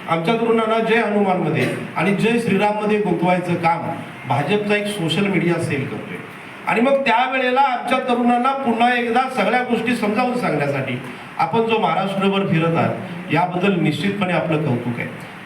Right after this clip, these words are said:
जी भूमिका आपण चांगल्या पद्धतीनं स-, सांभाळताय,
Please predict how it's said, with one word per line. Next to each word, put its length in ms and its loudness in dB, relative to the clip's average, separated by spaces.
जी 280 0
भूमिका 760 0
आपण 320 2
चांगल्या 360 0
पद्धतीनं 480 2
स-, 320 -4
सांभाळताय, 520 2